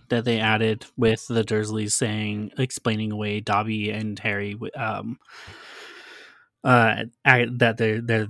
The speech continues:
they have a cat upstairs. I really think that was a really good addition.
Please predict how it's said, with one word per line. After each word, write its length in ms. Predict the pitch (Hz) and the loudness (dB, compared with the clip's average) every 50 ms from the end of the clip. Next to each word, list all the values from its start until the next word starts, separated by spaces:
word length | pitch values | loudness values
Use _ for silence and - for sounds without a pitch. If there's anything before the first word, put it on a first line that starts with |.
| - - | -6 -6
they 160 | 117 117 113 | -2 -2 0
have 200 | 110 113 107 117 | 0 0 -2 -2
a 40 | 110 | -6
cat 320 | - - - 110 101 98 | -4 2 4 4 4 2
upstairs. 500 | 104 - - - - 104 95 95 - - - | 0 -4 -6 -6 -6 -6 -6 -6 -8 -8 -6
I 100 | 262 143 | -4 -2
really 340 | 117 120 127 131 131 131 131 | 2 4 4 6 6 6 6
think 500 | 120 135 127 - - 135 123 123 - - | 4 2 -2 2 4 4 4 4 0 0
that 200 | - 127 117 110 | 0 2 2 4
was 240 | 123 120 113 113 - | 2 0 0 0 -4
a 100 | - 123 | -4 -4
really 420 | 113 110 113 117 117 117 120 120 | -4 -2 0 0 0 0 0 -2
good 440 | 123 - 131 120 117 113 113 117 113 - _ _ _ _ _ _ _ _ _ _ _ _ - | 0 0 2 2 2 2 0 -2 -4 -6 _ _ _ _ _ _ _ _ _ _ _ _ -6
addition. 640 | 131 113 110 - - 110 - - 147 147 156 160 160 | -4 -4 -4 -2 -2 -2 2 2 4 4 4 2 0